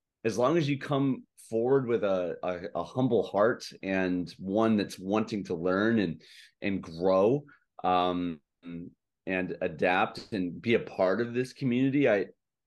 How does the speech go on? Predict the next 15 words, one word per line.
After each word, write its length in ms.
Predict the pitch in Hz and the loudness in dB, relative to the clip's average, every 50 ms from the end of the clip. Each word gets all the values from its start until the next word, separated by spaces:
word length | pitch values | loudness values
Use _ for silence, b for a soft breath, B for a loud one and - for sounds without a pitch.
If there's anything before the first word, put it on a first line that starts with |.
| _ _ _ _ _ _ _ - | _ _ _ _ _ _ _ -4
everybody 460 | 101 107 120 123 110 120 120 117 113 | -2 -2 -2 0 0 2 2 2 2
that 140 | 98 98 95 | 2 2 2
I 120 | 95 120 | 0 0
talk 340 | 139 - 120 107 101 - - | 0 -2 -2 -2 -2 -4 -6
to 180 | - 104 101 | -8 -6 -4
that 140 | 92 95 95 | -2 0 0
has 160 | 98 98 95 | 0 -2 -4
deep 240 | 98 - 107 104 - | -6 -8 -10 -6 -2
Hawaii 360 | - 101 104 104 101 101 95 | 0 2 4 4 4 2 0
ties 540 | 85 - - 107 92 104 120 120 107 92 - | -4 -6 -6 -4 -2 0 0 0 -2 -4 -4
says 260 | - 107 101 95 87 | -2 -2 -2 -2 -2
that's, 440 | 85 101 98 101 98 - - - - - | 0 0 0 0 -2 -4 -14 -18 -8 -2
that's 280 | 101 98 107 - - 117 | -2 0 0 -2 -2 0
what 220 | 107 104 95 - | 0 0 2 0
makes 560 | 95 101 101 98 - - - - - - - | -2 -4 -4 -4 -6 -10 -10 -10 -12 -12 -14